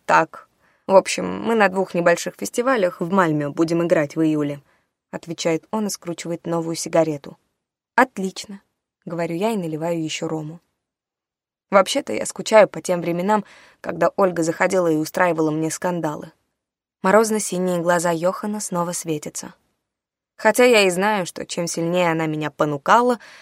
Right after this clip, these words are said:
тем больше подрывала мой дух. Ведь сколько раз она вытаскивала меня из постели и везла на своём раздолбанном мужском велике на другой конец города. Это ж подумать страшно. И всё это лишь для того, чтобы успеть в последний момент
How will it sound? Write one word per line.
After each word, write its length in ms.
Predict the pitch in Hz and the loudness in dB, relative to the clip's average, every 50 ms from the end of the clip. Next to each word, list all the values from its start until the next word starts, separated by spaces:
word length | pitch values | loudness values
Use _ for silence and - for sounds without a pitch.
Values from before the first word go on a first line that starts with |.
| - _ _ _ _ | -20 _ _ _ _
тем 240 | - 214 202 196 180 | -2 0 2 4 6
больше 320 | 185 202 190 - - 190 | 6 6 6 4 -6 -8
подрывала 500 | - 175 165 156 165 160 175 180 170 160 | -6 -4 -2 0 2 4 4 4 2 2
мой 220 | 151 147 147 147 139 | 0 -2 -4 -4 -4
дух. 380 | 135 143 143 135 - - - - _ _ _ _ _ _ _ - | -4 -6 -8 -8 -10 -16 -20 -20 _ _ _ _ _ _ _ -8
Ведь 160 | - 196 185 | -6 -6 -6
сколько 380 | - - - 240 240 - - 208 | -6 -4 -2 -2 0 2 2 4
раз 260 | 202 202 214 208 - | 6 6 4 4 2
она 140 | 185 170 160 | 0 0 0
вытаскивала 540 | 160 156 - 185 180 - - 170 165 165 160 | 0 0 0 0 0 0 -2 -2 0 0 0
меня 200 | 160 160 160 156 | 0 0 -2 -2
из 120 | 151 - | -4 -4
постели 500 | - 165 165 - - - 202 190 190 175 | -4 -6 -6 -4 -2 0 0 2 2 0
и 80 | 160 151 | -2 -4
везла 320 | 151 143 151 165 170 175 | -4 -4 -2 0 0 0
на 80 | 170 165 | -2 -4
своём 400 | - - 165 160 160 160 156 151 | -6 -6 -4 -2 0 0 0 0
раздолбанном 600 | 156 165 156 151 175 180 180 170 175 160 160 160 | 0 -2 0 4 4 4 4 4 2 2 0 0
мужском 540 | 160 160 160 - - - 180 160 147 139 | -2 -2 -4 -6 -6 -4 -4 -4 -2 -2
велике 360 | 135 170 180 170 160 - 165 160 | -4 -4 -4 -4 -4 -6 -6 -6
на 100 | 160 160 | -4 -2
другой 260 | - 170 170 170 165 | -2 0 0 0 -2
конец 400 | - 165 160 165 165 165 - - | -2 -2 -2 -2 -2 -4 -6 -4
города. 440 | 175 - 180 175 175 160 160 - - - - - - - _ _ - | 0 2 2 2 2 -2 -4 -6 -8 -8 -20 -20 -20 -20 _ _ -2
Это 220 | - 208 202 208 185 | 0 2 2 0 -2
ж 100 | - - _ _ _ _ | -8 -10 _ _ _ _
подумать 500 | - 190 185 175 170 190 190 180 170 165 | -4 -2 -2 -2 -2 -2 -2 -4 -4 -8
страшно. 460 | - - - - 101 - - - - - _ _ _ _ _ _ _ _ _ _ _ _ _ - | -10 -10 -6 -6 -6 -6 -8 -10 -18 -20 _ _ _ _ _ _ _ _ _ _ _ _ _ -2
И 80 | 175 175 | 0 0
всё 160 | 160 - 185 | 0 2 4
это 240 | 190 175 170 - 175 | 4 4 4 2 0
лишь 180 | 170 165 160 | 2 2 2
для 140 | 147 160 160 | 2 2 0
того, 320 | 151 - 147 147 180 226 240 | 0 0 0 2 4 2 2
чтобы 260 | - 196 165 - 160 | 2 -2 -4 -4 -4
успеть 380 | 151 - - - - 180 165 | -6 -6 -6 -4 -4 -4 -4
в 60 | - - | -6 -10
последний 520 | - 170 - - - 165 160 147 151 147 | -10 -8 -8 -4 -2 -2 -2 0 -2 -4
момент 480 | 147 143 143 139 165 214 240 247 247 | -4 -4 -4 -2 0 0 0 0 -2